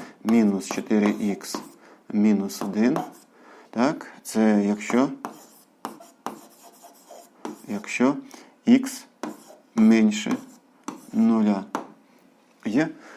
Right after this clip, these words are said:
Ну, які можна вибрати значення, якщо х у нас менше мінус один.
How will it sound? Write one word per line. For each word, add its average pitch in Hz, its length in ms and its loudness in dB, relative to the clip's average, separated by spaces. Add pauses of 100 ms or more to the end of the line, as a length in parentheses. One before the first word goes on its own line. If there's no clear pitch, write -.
(140)
Ну, 170 80 2
які 147 200 2
можна 117 320 6
вибрати 113 420 4
значення, 139 460 2
якщо 127 380 0 (540)
х 127 280 -2
у 117 40 4
нас 107 280 2
менше 117 520 2 (220)
мінус 110 380 2
один. 110 360 2